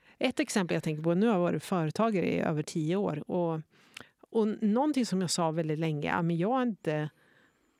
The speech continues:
jag är ju inte företag-, alltså jag är ju nyföretagare", <laughs> liksom.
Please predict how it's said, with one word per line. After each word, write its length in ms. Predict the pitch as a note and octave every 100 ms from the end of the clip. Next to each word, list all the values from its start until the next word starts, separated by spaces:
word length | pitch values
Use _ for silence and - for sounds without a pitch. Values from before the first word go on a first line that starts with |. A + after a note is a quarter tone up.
| _
jag 360 | A#3+ D#3+ G#3+ C4+
är 40 |
ju 100 | B3
inte 220 | G#3+ F3
företag-, 520 | - E3+ D#3+ - F3+ -
alltså 220 | F#3 -
jag 100 | F#3+
är 40 | G#3
ju 80 |
nyföretagare", 1160 | F3+ F#3+ A#3+ D#3+ - D#3+ E3 F#3 B3+ C4 G#3+ D#3
<laughs> 40 |
liksom. 420 | F3+ F3+ - -